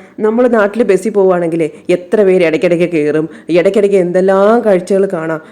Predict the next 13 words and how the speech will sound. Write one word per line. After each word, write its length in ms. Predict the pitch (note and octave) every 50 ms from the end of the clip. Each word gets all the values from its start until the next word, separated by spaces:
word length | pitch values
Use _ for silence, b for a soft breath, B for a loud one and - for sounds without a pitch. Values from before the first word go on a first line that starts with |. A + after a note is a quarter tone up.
| B B
പക്ഷേ 200 | G#3 G#3 - B3+
ഈ 200 | A#3 A3 A3 A#3
ഫ്ലൈറ്റിൽ 400 | A3+ A3+ G3 F#3 F#3+ F#3 A#3 A3 A3
കയറി 260 | G#3 G3 G3 G3+ G3
ഒരു 120 | F#3+ F#3 F#3+
മൂന്നോ 400 | F#3+ F3+ F3 E3+ E3+ F3+ F#3 F#3+
നാലോ, 400 | F3+ E3 E3 E3 E3 F3 F3+ F3+ B B B -
ചിലർക്ക് 300 | F3+ D#3 D#3 E3+ F#3+ F#3
എത്രയോ 380 | F3 F3+ - - A3 A3+ B3
മണിക്കൂറായിരിക്കണ്ടേ, 880 | A#3+ A#3 G#3+ G#3+ G3+ G#3 A3 G#3+ G#3+ G3 F#3 F3+ E3+ F3 E3 E3 E3 E3 B B B B B B B B -
ഈ 220 | - A#3+ A#3+ C4+
സമയം 300 | C4+ C4+ A3+ G3 G3+ G#3+
ഇത്രയും 500 | G#3 F#3 - - - - A3+ G3+ E3+ -